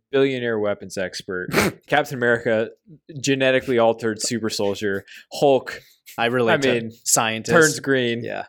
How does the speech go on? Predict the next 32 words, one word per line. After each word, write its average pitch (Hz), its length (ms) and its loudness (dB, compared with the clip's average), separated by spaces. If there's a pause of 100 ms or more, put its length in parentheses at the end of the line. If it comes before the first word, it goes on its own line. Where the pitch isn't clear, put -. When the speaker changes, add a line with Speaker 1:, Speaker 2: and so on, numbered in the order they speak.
Speaker 1:
and 110 460 -2
is 110 140 -4
Speaker 2:
They're 117 80 2
Speaker 1:
an 190 140 4
Speaker 2:
not 180 80 2
Speaker 1:
uber 156 160 8
Speaker 2:
approachable, 123 200 2
Speaker 1:
scientist. 110 380 0
Speaker 2:
not - 80 0
approachable. 135 380 -4
Speaker 3:
Jacob - 560 -2
Speaker 1:
Russian, 139 340 2
Speaker 3:
relates 123 340 -2
to - 60 -14
Bannon. 92 400 -10
Speaker 1:
Russian 127 480 -2
secret 120 400 0
Speaker 2:
<laughs> 113 40 2
Right. 113 100 2
Speaker 1:
agent 107 440 -4
that's 101 360 -4
gone 104 260 -2
rogue, 95 480 -4
Black 90 240 -4
Widow, 90 280 -4
right? 113 260 0
Like, 151 260 2
none 160 420 0
of 143 220 0
them 135 260 2
are 113 140 2
relatable 104 540 0